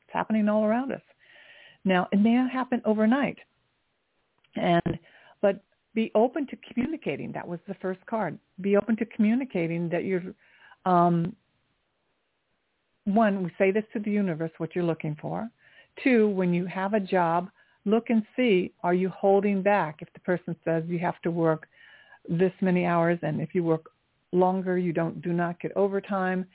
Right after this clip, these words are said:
really, really stay, stand in your heart about what matters to you. And you did not go through what you went through for the past six months or longer. It wasn't an accident.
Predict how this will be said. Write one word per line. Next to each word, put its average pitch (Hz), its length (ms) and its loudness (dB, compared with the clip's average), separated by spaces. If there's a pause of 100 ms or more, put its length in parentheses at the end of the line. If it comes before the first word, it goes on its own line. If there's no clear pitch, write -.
(280)
really, 208 640 4
really 190 380 2 (160)
stay, 175 400 2 (220)
stand 180 320 0
in 170 100 0
your 165 200 -2 (100)
heart 165 360 -4 (220)
about 160 300 0
what 170 240 0
matters 165 380 -4 (180)
to - 60 -10
you. - 200 -6 (540)
And 170 140 4
you 170 100 4
did 190 180 2
not 220 300 -2
go 262 240 0
through 254 160 -6
what 233 180 -4
you 226 80 -4
went 220 320 -4
through 185 220 -4
for 165 80 -10
the 160 80 -6
past 175 320 -8
six 185 200 -16
months 180 360 -4 (640)
or 180 160 2
longer. 175 540 0 (600)
It 190 60 2
wasn't 180 260 2 (160)
an 190 120 0
accident. 185 600 -6